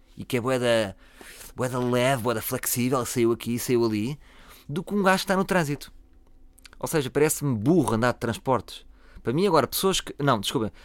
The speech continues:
parece-me burro pessoas que andam no seu próprio carro em Lisboa. Para mim, pessoas que andam de carro em Lisboa são burras, a partir de agora, todas. Pessoas que andam de bicicleta, de trotinete, metro, autocarro, comboio, barco, são superiores.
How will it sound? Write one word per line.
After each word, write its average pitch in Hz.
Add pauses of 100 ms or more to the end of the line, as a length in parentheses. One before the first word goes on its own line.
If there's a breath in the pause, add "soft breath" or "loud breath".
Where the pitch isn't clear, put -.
(120)
parece-me 135
burro 160
pessoas 165
que -
andam 156
no 143
seu 160
próprio 143
carro 123
em 120
Lisboa. 101 (580 soft breath)
Para 127
mim, 208
pessoas 202
que 185
andam 180
de 170
carro 175
em -
Lisboa 185
são 160
burras, 101
a -
partir 120
de 107
agora, 95 (100)
todas. 101 (640 soft breath)
Pessoas 196
que -
andam 190
de 170
bicicleta, 147
de 110
trotinete, 160 (300 soft breath)
metro, 147
autocarro, 147 (300)
comboio, 151 (260)
barco, 131 (600)
são 147
superiores. 107